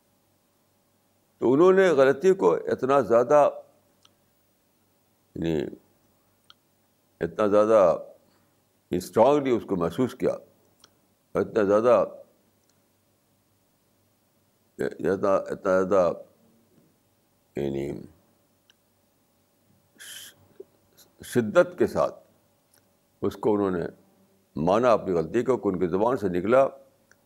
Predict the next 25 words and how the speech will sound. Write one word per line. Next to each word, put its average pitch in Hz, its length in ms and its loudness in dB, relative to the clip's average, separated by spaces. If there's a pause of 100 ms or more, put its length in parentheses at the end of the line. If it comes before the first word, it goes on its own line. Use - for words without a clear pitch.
(540)
کہ 107 80 0
"لولا 165 540 4
فلان 139 800 2
لہلک 120 460 2
عمر۔" 139 320 0 (840)
اصل - 260 2
میں 185 180 4
ایک 147 480 2
کیس 156 280 0
تھا 101 200 4 (400)
ان 98 120 -4
کے 104 80 -2
سامنے، 98 420 -2
یعنی - 800 -8
خلیفہ 95 400 -2
کے 104 100 -6
سامنے، 92 400 -4 (2250)
تو 123 140 4
انہوں 170 160 6
نے 175 60 4
اس 151 140 2
میں 135 200 4
ایک 107 140 0
ججمنٹ 104 440 0
دیا۔ 139 200 2